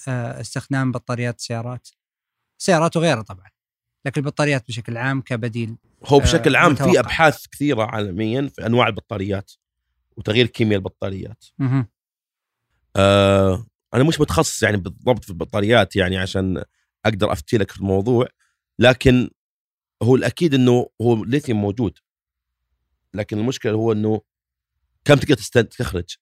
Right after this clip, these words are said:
Speaker 2: كم تقدر تستخرج ككمية سنويًا من ناحية،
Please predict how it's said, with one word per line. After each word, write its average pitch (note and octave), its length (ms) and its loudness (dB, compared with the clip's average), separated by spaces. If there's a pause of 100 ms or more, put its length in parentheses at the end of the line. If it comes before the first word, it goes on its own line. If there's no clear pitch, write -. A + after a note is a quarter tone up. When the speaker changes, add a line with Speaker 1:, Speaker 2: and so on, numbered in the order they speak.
(220)
Speaker 2:
كم A2+ 140 -6
تقدر A#2+ 140 -2
تستخرج A2+ 500 -2 (240)
ككمية G#2 600 0
سنويًا G2+ 340 -2
من F#2+ 100 -4
ناحية، G2+ 240 -4